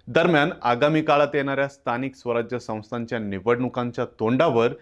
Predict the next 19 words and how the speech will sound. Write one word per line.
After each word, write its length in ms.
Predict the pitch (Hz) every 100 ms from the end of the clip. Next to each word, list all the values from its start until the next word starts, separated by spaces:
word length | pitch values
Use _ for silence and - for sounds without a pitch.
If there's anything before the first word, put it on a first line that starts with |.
| - _
शिवाजी 460 | - 165 165 180 208
सावंत 460 | 196 135 131 147
यांचा 300 | 135 123 139
भाजपा 560 | 127 98 98 98 123 131 127
पक्षप्रवेश 720 | 117 - - 190 165 143 143 - - _ -
एकनाथ 440 | 160 165 202 220
शिंदेंच्या 580 | - 175 156 156 147 165 165
शिवसेनेसाठी 1080 | - 147 139 - 135 180 175 135 127 123 -
अतिशय 400 | 113 - 120 143 127 -
धक्कादायक 600 | 101 - 139 147 151 147
असल्याचं 440 | 120 113 107 139
बोललं 280 | 107 107 107
जात 220 | 98 92
आहे. 80 | - - _ _ - -
यामुळे 260 | 160 190 226
सोलापूर 580 | - 156 151 190 208 214
जिल्ह्यातील 540 | 170 165 147 139 135 160
शिंदेंच्या 580 | - 123 131 139 151 143
शिवसेनेची 720 | - 156 170 180 170 165